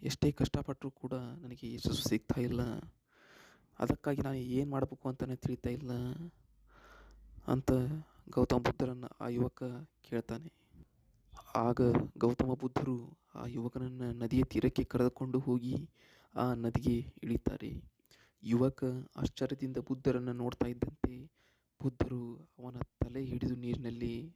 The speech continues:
ಮುಳುಗಿಸ್ತಾರೆ. ತಕ್ಷಣವೇ ಆ ಯುವಕ ನೀರಲ್ಲಿ ಒದ್ದಾಡೋಕೆ ಪ್ರಾರಂಭಿಸ್ತಾನೆ, ಹೋರಾಡೋಕೆ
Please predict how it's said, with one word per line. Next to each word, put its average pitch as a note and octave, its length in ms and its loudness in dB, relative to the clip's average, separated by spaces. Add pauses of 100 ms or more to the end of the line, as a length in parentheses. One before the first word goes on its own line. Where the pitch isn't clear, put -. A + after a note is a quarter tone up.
(140)
ಮುಳುಗಿಸ್ತಾರೆ. A#2+ 840 0 (1200)
ತಕ್ಷಣವೇ B2+ 720 0
ಆ A#2+ 120 0
ಯುವಕ A#2 340 2 (400)
ನೀರಲ್ಲಿ A#2 560 2
ಒದ್ದಾಡೋಕೆ A2+ 600 -2
ಪ್ರಾರಂಭಿಸ್ತಾನೆ, A2+ 920 -6
ಹೋರಾಡೋಕೆ A2+ 760 -2